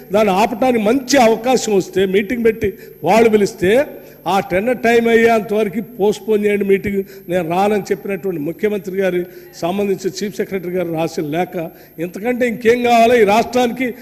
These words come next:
మీరు చేసిన అన్యాయం, కృష్ణానది జలాలు సంబంధించిన మీరు చేసిన తప్పులన్నీ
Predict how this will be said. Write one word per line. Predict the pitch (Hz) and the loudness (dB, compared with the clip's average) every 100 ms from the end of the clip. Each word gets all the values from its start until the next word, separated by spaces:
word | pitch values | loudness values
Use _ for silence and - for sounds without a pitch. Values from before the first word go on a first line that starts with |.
| - - | -12 0
మీరు | 190 | 4
చేసిన | 208 240 226 226 | 6 4 4 2
అన్యాయం, | 220 247 254 226 - - - | 4 4 4 0 -4 -12 -4
కృష్ణానది | 185 - 247 254 240 233 | -4 0 2 4 4 0
జలాలు | 220 233 247 247 - - - | 2 4 6 4 0 -10 -6
సంబంధించిన | - 233 254 240 254 240 | 0 2 2 0 0 4
మీరు | 226 | 4
చేసిన | 214 254 226 226 233 | 4 4 2 2 0
తప్పులన్నీ | 240 262 254 269 320 339 294 | 2 2 4 6 8 8 6